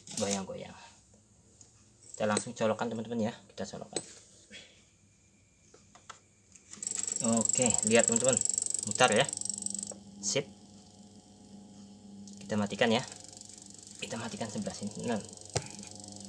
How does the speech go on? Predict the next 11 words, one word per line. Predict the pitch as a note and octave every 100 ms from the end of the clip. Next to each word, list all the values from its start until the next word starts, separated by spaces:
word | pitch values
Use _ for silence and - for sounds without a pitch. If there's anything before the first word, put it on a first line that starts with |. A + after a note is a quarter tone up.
| -
Ah, | -
susah, | - - - -
teman-teman. | - - G#2+ - - - - - - - - - - - - - - - - - - - - - - - - -
Oke, | - - - A#2 - -
sip. | - - - - - - - - - - -
Lihat | G#2+ -
ya. | G2 - - - - - - - -
Dari | F2 F2 F2+
jarak | - F#2 E2+ -
dekat | - - -
aja. | -